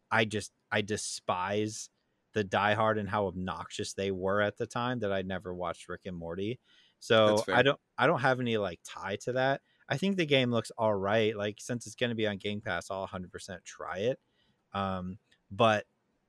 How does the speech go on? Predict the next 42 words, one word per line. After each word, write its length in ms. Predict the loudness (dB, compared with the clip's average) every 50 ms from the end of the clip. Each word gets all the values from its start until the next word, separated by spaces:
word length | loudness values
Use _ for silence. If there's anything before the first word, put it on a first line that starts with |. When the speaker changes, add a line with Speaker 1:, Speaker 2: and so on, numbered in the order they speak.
| _ _ _ _ -6
Speaker 1:
me 300 | -2 0 2 4 4 4
specifically, 680 | 2 0 -4 -2 0 0 0 0 0 0 2 2 4
like, 240 | 4 2 0 0 -2 -8 _ -2
I 120 | 0 2
didn't 260 | 4 4 2 2 0 -2
find 520 | -2 0 0 2 2 0 -2 -2 -4 -8 _ _ _ _ _ _ _ _ _ _ _ -2
Borderlands 600 | 2 4 4 4 4 4 4 2 2 0 -4 -6
three 300 | -4 -2 0 0 0 -2
humor 380 | -2 -2 -2 -2 -2 -4 -4
obnoxious, 680 | -4 -6 -6 -6 -6 -8 -10 -10 -8 -8 -8 -8 -6
and 100 | -4 -4
I 60 | -2 -2
know 140 | -2 -2
a 40 | -2
lot 200 | -4 -4 -6 -8
of 80 | -8 -8
people 280 | -10 -12 -10 -12 -14
did. 360 | -14 -12 -10 -10 -10 -10 -10 -10
So 140 | -6 -2
I 80 | -2 2
don't 280 | 4 2 2 2 0 -4
think 200 | -6 -4 -2 -2
I'm 140 | -2 -2 -2
gonna 220 | -2 -2 -4 -4
find 540 | -8 -10 -8 -8 -6 -4 -4 -6 -6 -8 -8
this 220 | -8 -8 -10 -10
game 400 | -10 -10 -10 -8 -8 -10 -12 -12
like, 260 | -14 -14 -14 -16 -18 _ _ _ _ _ _ _ -10
"Oh, 160 | -8 -6 -6
this 160 | -6 -8 -10 -10
humor 340 | -10 -10 -10 -10 -10 -12 -14
is 80 | -14
just 240 | -14 -16 -16 -16 -16 -16
obnoxious 680 | -16 -14 -12 -12 -10 -10 -10 -12 -12 -16 -18 -18 -16 -16
and 180 | -16 -16 -16 -16 -16
stupid." 680 | -14 -14 -14 -12 -12 -12 -12 -10 -10 -10 -10 -10 -12 _ _ _ _ _ _ -6
I'm 100 | -6 -4
sure 200 | -2 0 2 4
I'll 140 | 4 4 2 0 -2
Speaker 2:
Mm-hmm. 40 |
Speaker 1:
chuckle. 460 | -2 0 0 -2 -4 -8 -8 -10 -10 -12 _ _ _ _ _ _ _ -4
Um, 400 | -2 0 0 0 -2 -4 -6